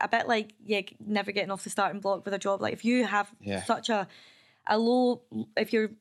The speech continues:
Speaker 1: self-worth is low or your, your general mood is low, like, your energy is low, it just seems like a mountain to climb for a lot of people, and they're looking for that one, "I, I just wanna feel better." I'm looking for that
Speaker 2: Yeah.
Speaker 1: one thing that's gonna flip it, and actually it's, like,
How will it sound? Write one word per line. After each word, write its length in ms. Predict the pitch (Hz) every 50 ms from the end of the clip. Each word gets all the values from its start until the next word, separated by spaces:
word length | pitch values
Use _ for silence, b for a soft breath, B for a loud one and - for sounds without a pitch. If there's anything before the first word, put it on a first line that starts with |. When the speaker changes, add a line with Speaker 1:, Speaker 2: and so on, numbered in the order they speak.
| _
Speaker 1:
self-worth 600 | - - - 247 247 254 254 240 233 233 226 -
is 140 | 240 226 208
low 420 | 220 226 226 233 233 233 233 233 -
or 280 | - - 202 202 196 202
your, 360 | 190 202 202 190 196 190 - -
your 160 | - 214 208
general 400 | 208 233 226 220 220 220 220 208
mood 280 | 208 208 214 220 214
is 180 | 220 214 202 214
low, 240 | 214 214 214 214 208
like, 160 | 208 208 -
your 120 | - - - -
energy 380 | 202 214 214 214 214 220 214
is 180 | 208 202 190 196
low, 300 | 214 208 208 208 202 208 B B B B B B B B B B _
it 120 | - 214 214
just 180 | 233 214 208
seems 240 | - 233 220 220 214
like 140 | 220 208 233
a 40 | 214
mountain 220 | 208 202 196 190
to 100 | 208 -
climb 280 | - - 208 202 214 220
for 100 | - 240
a 20 |
lot 120 | 226 226 -
of 60 | 226
people, 200 | 240 233 - 220
and 80 | 214
they're 100 | 214 220
looking 280 | 220 202 214 208 220 214
for 80 | 208 220
that 180 | 202 196 -
one, 180 | 202 214 208 214 -
"I, 140 | - -
I 20 | 247
just 180 | 285 320 254
wanna 160 | 269 285 330 277
feel 180 | - 330 320
better." 300 | 254 311 320 156 139 -
I'm 100 | - 269
looking 160 | 262 285 254
for 60 | 254 -
that 120 | 277 277
Speaker 2:
Yeah. 80 | 220 226
Speaker 1:
one 180 | 269 269 277 254
thing 160 | - 262 262
that's 140 | 262 240 -
gonna 120 | 247 233
flip 300 | - - 233 247 247 -
it, 80 | 254 -
and 120 | - 208 -
actually 400 | - 220 - 214 - 240 240 220
it's, 140 | 175 - -
like, 180 | 202 202 -